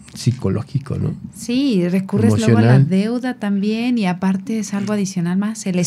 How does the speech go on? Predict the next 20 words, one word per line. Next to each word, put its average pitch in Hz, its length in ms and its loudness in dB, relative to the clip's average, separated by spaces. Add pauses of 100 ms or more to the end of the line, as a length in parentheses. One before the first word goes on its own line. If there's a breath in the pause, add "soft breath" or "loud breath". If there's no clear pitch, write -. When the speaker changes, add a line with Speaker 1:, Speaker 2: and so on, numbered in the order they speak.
(100)
Speaker 2:
estrés 127 200 6
Speaker 1:
claro. 135 140 6
Speaker 2:
que 262 80 -2
puedes 226 260 -6
estar 202 200 -4
Speaker 1:
Exacto. 196 340 8
Speaker 2:
viviendo. 233 200 0
Speaker 1:
Eh, 117 200 2 (140)
saca-, 165 420 6
sacas 165 360 2
el 143 140 6
estrés 139 580 6
y 120 360 6
entonces 120 380 4
vienen 123 280 8
los 110 140 0
problemas 107 440 0
con 107 140 0
la 104 60 0
familia. 135 480 2